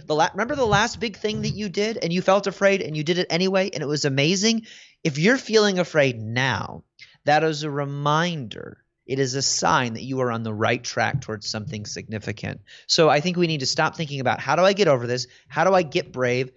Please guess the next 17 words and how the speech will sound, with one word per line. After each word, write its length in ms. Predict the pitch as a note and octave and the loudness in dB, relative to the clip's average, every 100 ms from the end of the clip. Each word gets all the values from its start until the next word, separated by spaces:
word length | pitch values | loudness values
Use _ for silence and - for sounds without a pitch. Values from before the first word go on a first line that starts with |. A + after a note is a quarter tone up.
| _ | _
How 120 | - | -2
do 120 | D#3+ D#3 | 2 4
I 100 | C3 | 2
acquire 560 | B2+ - D#3 E3+ F3 | -2 -4 0 0 0
confidence?" 840 | E3 - E3 F3+ F3 A2+ G#2+ G#2 - - - _ | -4 -6 -4 -2 -4 -6 -6 -6 -8 -10 -20 _
Instead, 680 | D3 C#3+ - C4 B3+ C#3 B2 - | -4 -2 2 4 6 4 0 -6
how 160 | D#3 F#3 | 0 2
do 80 | |
I 100 | F#3 | 2
learn 540 | D#3 C3 C3+ C#3 D3+ D3+ | 2 2 2 2 0 -2
to 140 | E3+ - | -8 -4
act 380 | A#2 A#2 A2+ - - | -2 0 -2 -6 -14
in 140 | A#2 | -10
spite 420 | A2+ - A2+ G#3+ | -10 -6 -4 -4
of 160 | D#2+ - | -6 -6
my 200 | G#2+ G#2 | -8 -8
fear? 480 | - - - - | -10 -10 -10 -12